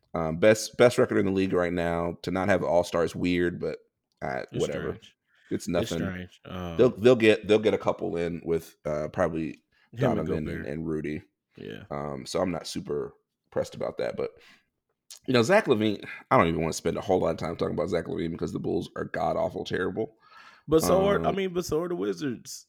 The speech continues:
Speaker 1: They absolutely are. But he is not quite Bradley Beal.
Speaker 2: True.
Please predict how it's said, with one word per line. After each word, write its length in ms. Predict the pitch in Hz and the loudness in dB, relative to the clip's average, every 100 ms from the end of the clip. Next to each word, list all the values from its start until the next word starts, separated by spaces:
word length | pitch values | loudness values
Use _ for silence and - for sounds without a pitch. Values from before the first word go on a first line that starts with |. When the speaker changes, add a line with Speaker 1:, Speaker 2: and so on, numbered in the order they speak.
| _ | _
Speaker 1:
They 320 | - 98 92 | -6 2 2
absolutely 560 | - 90 90 95 85 85 | 6 4 4 -2 0 0
are. 140 | 80 | 0
But 140 | 80 101 | -2 4
he 100 | 139 | 4
is 100 | 110 | 4
not 420 | 101 101 95 - - _ _ | 6 6 4 0 -14 _ _
quite 460 | - - 359 392 - | -18 -4 0 0 2
Bradley 380 | 403 440 - 453 | 0 0 -2 -4
Beal. 380 | 415 480 480 480 - _ _ _ _ _ _ _ _ _ _ | -4 -8 -6 -8 -12 _ _ _ _ _ _ _ _ _ _
Speaker 2:
True. 720 | - - 220 220 123 101 90 | -14 -4 4 8 8 6 0